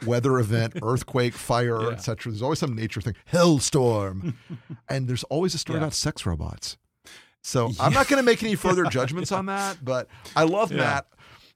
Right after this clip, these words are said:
Speaker 2: Or
Speaker 1: I love
Speaker 2: someone
Speaker 1: Matt in a lot of
Speaker 2: losing it
Speaker 1: ways.
Speaker 2: in a McDonald's. There's always something
Speaker 1: Y-,
Speaker 2: about someone who just
Speaker 1: mm-hmm.
Speaker 2: goes ape shit
Speaker 1: Yeah,
Speaker 2: in
Speaker 1: so
Speaker 2: a restaurant.
Speaker 1: <laughs> road rage leads to drive-through,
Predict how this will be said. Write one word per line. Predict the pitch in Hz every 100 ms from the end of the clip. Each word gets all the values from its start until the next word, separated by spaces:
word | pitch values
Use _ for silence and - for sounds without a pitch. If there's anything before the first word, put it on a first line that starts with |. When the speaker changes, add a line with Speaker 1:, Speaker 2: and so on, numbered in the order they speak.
| -
Speaker 2:
Or | 139
Speaker 1:
I |
love | 151
Speaker 2:
someone | 170
Speaker 1:
Matt | 175 156
in |
a |
lot | 127
of | 147
Speaker 2:
losing | 127 151
it | 139
Speaker 1:
ways. | 127
Speaker 2:
in |
a | 120
McDonald's. | 107 85 95 98 101 76 -
There's | 104 98
always | 147 151 -
something | 143 170 143
Speaker 1:
Y-, |
Speaker 2:
about | 131 123 117
someone | - 135 139
who | 139
just | 127 156
Speaker 1:
mm-hmm. | 147
Speaker 2:
goes | 123 104
ape | 120 120 131
shit | - 135
Speaker 1:
Yeah, | 135
Speaker 2:
in | 120
Speaker 1:
so | 117
Speaker 2:
a | 160
restaurant. | 104 - 139 120 110 113 - -
Speaker 1:
<laughs> | -
road | 180 214
rage | 180 170 151 131
leads | 175 151 131
to | 170
drive-through, | 143 170 156 - 160